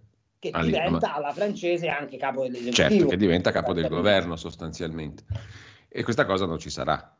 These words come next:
Speaker 2: perché
Speaker 1: No,
Speaker 2: ormai
Speaker 1: però se non vuoi fare il presidenzialismo,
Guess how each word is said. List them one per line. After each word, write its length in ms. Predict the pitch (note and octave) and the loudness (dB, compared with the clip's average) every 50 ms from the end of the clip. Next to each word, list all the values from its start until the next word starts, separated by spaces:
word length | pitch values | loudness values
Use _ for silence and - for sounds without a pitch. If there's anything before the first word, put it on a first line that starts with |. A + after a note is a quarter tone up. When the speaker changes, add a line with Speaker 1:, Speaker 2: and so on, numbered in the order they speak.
| _ _ _ | _ _ _
Speaker 2:
perché 320 | - - - - C2 A#1 _ | 0 0 0 0 0 -4 _
Speaker 1:
No, 100 | - E2+ | -10 -8
Speaker 2:
ormai 280 | E2 D#2 D#2 D#2+ F#2+ A2+ | -6 -2 2 4 6 6
Speaker 1:
però 160 | G#2 - - | 6 4 2
se 180 | - - G#3+ | -2 -4 -4
non 160 | G3+ G#3+ G#3+ G#3+ | -4 -4 -2 0
vuoi 160 | A3 G#3+ G3+ | 0 0 0
fare 220 | A3+ C#4+ D4+ D4+ | 0 -2 0 0
il 80 | C4 A#3 | 0 -2
presidenzialismo, 1200 | - G#3+ F3 G#3 G3+ G3+ G3 - A3 G3 F3+ E3 D#3 B2+ A#2+ A#2+ A#2+ C3 D#3+ G3+ A#3+ A#3 - | -6 -10 -8 -6 -6 -6 -6 -6 -8 -8 -8 -10 -14 -16 -16 -12 -10 -8 -6 -4 -6 -6 -8